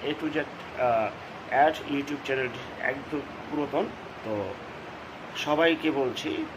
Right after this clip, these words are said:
যে যেখান থেকে, মানে আমার চ্যানেল থেকে নিতে হবে ধরাবান্ধা, আহ, নিয়ম নেই বা বলিও না।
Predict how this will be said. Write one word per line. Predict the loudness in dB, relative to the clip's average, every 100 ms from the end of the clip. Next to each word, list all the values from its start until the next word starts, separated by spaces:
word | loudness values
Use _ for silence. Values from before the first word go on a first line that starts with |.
| 0
যে | 4 4 4
যেখান | 0 2 2
থেকে, | 0 -2
মানে | 0 2
আমার | 4 2 2
চ্যানেল | 2 2 2
থেকে | 2
নিতে | 2 2
হবে | 2 2 2 0 -2
ধরাবান্ধা, | -2 2 2 2 2
আহ, | 2 2 -4 -4 -2 0
নিয়ম | 2 4 2
নেই | 2 2
বা | 2
বলিও | 2 2 6 6
না। | 6